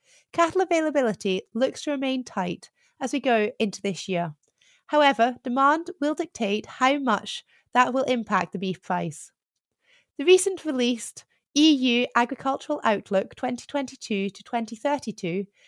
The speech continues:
is estimating a drop in E U beef production of around nine percent in the next decade,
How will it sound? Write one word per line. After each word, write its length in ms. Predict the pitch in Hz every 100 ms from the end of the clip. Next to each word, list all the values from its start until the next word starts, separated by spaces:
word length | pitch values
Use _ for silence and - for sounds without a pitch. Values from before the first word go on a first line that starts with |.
| _ -
is 140 | 254
estimating 680 | 294 294 - 233 202 214 208
a 60 | 233
drop 340 | - 240 185 -
in 100 | 220 247
E 140 | 277
U 280 | 269 240 220
beef 240 | 247 247
production 480 | _ 233 190 - 185
of 180 | - -
around 320 | 220 226 226
nine 240 | 254 269 294
percent 440 | 269 - 202 165
in 80 | 180
the 60 | 185
next 280 | 190 190 -
decade, 520 | 180 - 160 160